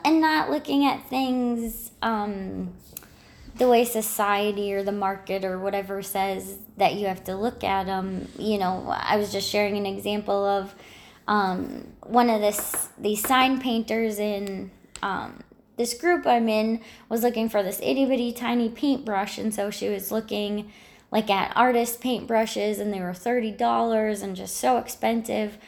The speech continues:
because it was an artist's paintbrush. Um, but then she came across this nail painting kit, like, for your fingernails, and the whole kit was, like, five dollars, and it was practically the same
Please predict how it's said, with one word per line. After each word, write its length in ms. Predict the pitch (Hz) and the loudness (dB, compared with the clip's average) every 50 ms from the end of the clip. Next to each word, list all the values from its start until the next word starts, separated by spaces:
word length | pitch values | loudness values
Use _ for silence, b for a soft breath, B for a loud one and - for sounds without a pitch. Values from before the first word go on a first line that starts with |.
| B B B B B | B B B B B
because 240 | 202 208 226 214 196 | -6 -4 -2 -2 0
it 60 | 202 | 0
was 140 | 190 190 190 | -2 -2 -4
an 160 | 190 185 - - | -4 -6 -6 -2
artist's 640 | - 220 208 208 208 202 202 190 - - - - - - _ _ - | 0 2 2 2 2 0 -2 -2 -4 -8 -10 -12 -12 -16 _ _ -6
paintbrush. 720 | - 277 269 220 - - 196 - - - - - - - B B B B B B B B B B | -2 0 0 0 0 -2 0 0 0 0 -2 -6 -10 -14 B B B B B B B B B B
Um, 340 | - 240 233 214 214 196 180 | 4 4 6 6 4 2 0
but 140 | 175 247 220 | 0 0 2
then 160 | 262 269 285 | 4 4 4
she 160 | 277 285 277 240 | 4 2 0 0
came 220 | 277 247 233 240 | 2 2 2 2
across 420 | 233 233 - 240 220 220 220 214 - | 0 0 2 2 2 2 2 -2 -6
this 520 | - 214 214 208 202 208 202 - - - - | -4 -2 0 0 0 -2 -4 -6 -8 -8 -6
nail 600 | - - 226 233 240 233 233 247 262 262 254 247 | -2 0 2 4 4 4 4 4 4 2 2 2
painting 640 | 233 - - 240 214 208 208 202 - 202 202 208 202 | 0 -4 -4 -2 -2 -2 -2 -4 -4 -4 -4 -4 -6
kit, 360 | 208 - 226 196 190 - - | -6 -4 -2 -2 -2 -4 -4
like, 180 | - 202 202 - | -6 -8 -8 -6
for 100 | - 185 | -6 -6
your 140 | 185 185 196 | -6 -6 -6
fingernails, 760 | - - 240 269 269 277 269 294 302 302 302 311 311 - - - B B B B B B B B B | -6 -4 -2 0 0 2 2 2 0 0 -2 -4 -4 -6 -10 -16 B B B B B B B B B
and 160 | 233 240 240 | 4 4 4
the 60 | 233 | 4
whole 220 | 226 262 247 240 | 4 4 2 2
kit 260 | 233 - 311 294 - - | 2 2 2 2 2 2
was, 140 | 220 208 214 | 0 0 0
like, 160 | 196 202 202 | -2 -4 -4
five 320 | - - 214 226 220 208 | -2 0 2 2 2 2
dollars, 460 | 214 220 220 226 220 202 196 202 196 202 | 2 4 4 4 4 4 2 -2 -4 -6
and 120 | 202 202 | -6 -6
it 80 | 185 - | -6 -6
was 140 | 196 202 | -8 -8
practically 580 | - - - 220 220 214 - - 190 - 185 190 | -8 -6 -4 -4 -4 -4 -6 -10 -8 -6 -6 -6
the 140 | 185 196 185 | -6 -8 -8
same 640 | - - 208 208 202 202 196 190 190 185 180 180 | -8 -6 -6 -6 -6 -6 -8 -8 -8 -8 -10 -12